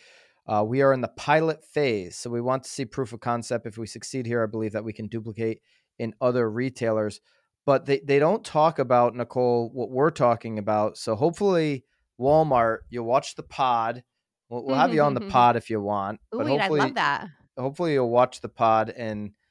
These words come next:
Speaker 1: uh, you'll, you'll figure out a way to make this really inviting and interactive and educational. So there you go. Walmart. N-,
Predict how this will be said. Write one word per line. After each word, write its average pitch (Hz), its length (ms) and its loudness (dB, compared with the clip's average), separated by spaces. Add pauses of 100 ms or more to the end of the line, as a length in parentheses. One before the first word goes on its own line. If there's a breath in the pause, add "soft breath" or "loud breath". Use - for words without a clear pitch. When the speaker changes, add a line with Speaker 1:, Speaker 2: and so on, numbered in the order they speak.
(300)
Speaker 1:
uh, 104 260 -4 (120)
you'll, 110 260 -6 (400)
you'll 110 140 -12
figure 123 320 -2
out 117 100 4
a 110 40 0
way 110 180 -2
to 101 80 -8
make 101 220 -10
this 101 320 -10
really 107 300 -4
inviting 98 500 -8
and 90 160 -16 (460)
interactive 95 480 -8
and 90 100 -16
educational. 82 560 -18
So 87 280 -16 (480 soft breath)
there 185 160 2
you 170 60 0
go. 131 360 4 (100)
Walmart. 135 480 6
N-, 139 140 -12